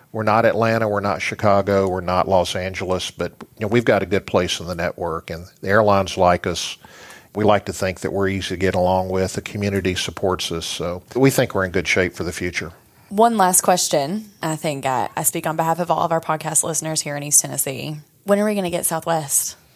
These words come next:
Speaker 1: We maintain an active dialogue with Southwest Airlines. We just visited with them not too long ago. And, and I'll be, you know, honest, they are interested in our market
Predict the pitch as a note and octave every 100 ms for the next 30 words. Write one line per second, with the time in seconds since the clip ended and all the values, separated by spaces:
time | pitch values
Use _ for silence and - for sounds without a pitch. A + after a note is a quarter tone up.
0 | _ _ _ - F#3 G3 F#3 F#3+ F3+ C#3
1 | C3 D3+ - F3 E3 - C3 C3+ C#3 C#3+
2 | D3 C#3+ C3+ - B2+ - C3 - C3 C3
3 | B2+ C#3+ D#3 - G2+ A2 G#2 - G#2+ G#2
4 | G#2+ G#2+ G2+ A2 - A2 G#2 G#2 G2 -
5 | - G#2+ G#2 - A#2 G#2 G2+ F#2+ F#2+ F#2
6 | D#3 _ _ _ _ _ _ - A#2 G#2+
7 | A#2+ B2 C3 A#2 A2 F#2+ - _ - C#3
8 | G#2 A#2 C3+ G#2 - A#2 A#2+ A#2 G#2 -
9 | A2 G#2 A2+ C3+ D#3 C3+ - A#2+ A2+ G#2+
10 | G2+ G#2+ A#2 C3+ C3